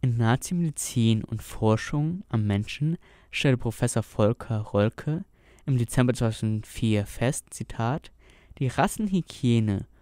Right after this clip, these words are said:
wurde als angewandte Wissenschaft verstanden, die auf den Gesetzen der Genetik beruhte und für die Verbesserung der Gesundheit des Volkes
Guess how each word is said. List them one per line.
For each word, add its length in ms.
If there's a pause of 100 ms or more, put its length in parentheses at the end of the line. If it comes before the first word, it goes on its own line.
(200)
wurde 280
als 340
angewandte 680
Wissenschaft 560
verstanden, 760 (560)
die 140
auf 60
den 180
Gesetzen 720
der 100
Genetik 560
beruhte 720 (600)
und 120
für 120
die 60
Verbesserung 720
der 100
Gesundheit 520
des 100
Volkes 680